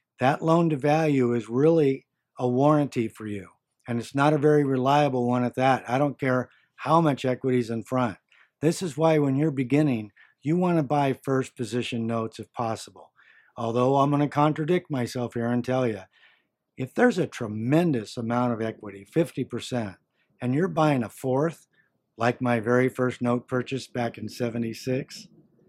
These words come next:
you're still gonna be fine, because you can have all kinds of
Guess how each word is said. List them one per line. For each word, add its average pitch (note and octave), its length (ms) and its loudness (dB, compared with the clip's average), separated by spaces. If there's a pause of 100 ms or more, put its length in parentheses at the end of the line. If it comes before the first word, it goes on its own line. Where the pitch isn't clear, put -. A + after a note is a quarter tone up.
(580)
you're F3+ 160 2
still G3+ 320 2
gonna E3 200 0
be D3+ 140 0
fine, F3+ 540 -2 (440)
because C#3+ 300 -2
you E3+ 200 0
can F#3 160 -4
have C#3 200 -2
all G3 300 0
kinds F3 400 -2
of C3+ 240 -10